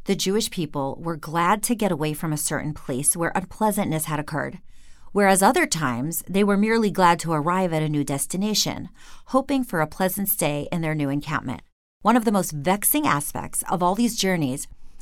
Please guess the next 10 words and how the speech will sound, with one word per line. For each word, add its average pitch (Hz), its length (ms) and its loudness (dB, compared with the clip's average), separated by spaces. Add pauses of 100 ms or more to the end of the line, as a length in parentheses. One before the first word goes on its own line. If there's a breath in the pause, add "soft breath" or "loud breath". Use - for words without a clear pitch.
was 196 140 0
that 208 160 6
the 208 80 4
new 190 300 4
objective 156 560 0
had 165 200 -4
never 156 300 0
been 139 240 -4
announced 165 680 -2
beforehand, 147 760 0